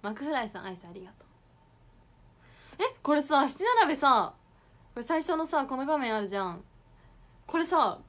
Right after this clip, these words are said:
変わった？なんか。これのさ、ま、な、回り方？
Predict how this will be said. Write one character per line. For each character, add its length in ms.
変 100
わ 100
っ 120
た？ 180
な 120
ん 80
か。 200
こ 120
れ 100
の 120
さ、 320
ま、 300
な、 260
回 260
り 80
方？ 320